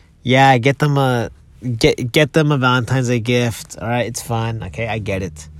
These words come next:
All right. Uh, anyway, so the next movie review will be The Lost Daughter.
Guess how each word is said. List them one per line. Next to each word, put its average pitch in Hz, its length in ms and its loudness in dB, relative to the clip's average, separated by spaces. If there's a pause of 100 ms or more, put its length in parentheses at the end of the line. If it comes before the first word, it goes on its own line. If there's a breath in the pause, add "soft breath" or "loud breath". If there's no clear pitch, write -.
(600 loud breath)
All 104 120 -4
right. 98 260 -2 (720 soft breath)
Uh, 95 520 -2 (1200)
anyway, 101 360 -2 (200 loud breath)
so 185 280 6
the 185 100 6
next 202 260 4
movie 196 360 6
review 151 420 2
will 151 160 2
be 156 120 2
The 147 100 4
Lost 139 340 2
Daughter. 123 440 0